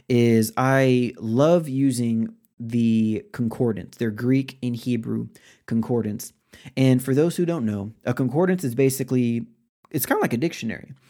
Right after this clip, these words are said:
It, it'll take every single word in the Bible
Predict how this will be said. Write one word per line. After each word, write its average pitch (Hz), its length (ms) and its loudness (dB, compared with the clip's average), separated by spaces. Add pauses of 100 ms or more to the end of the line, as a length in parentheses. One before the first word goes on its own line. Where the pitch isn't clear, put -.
(360)
It, 139 200 2
it'll 151 200 2
take 139 420 -2
every 175 200 0
single 185 300 0
word 113 380 0 (400)
in 123 120 0
the 113 80 0
Bible - 420 -8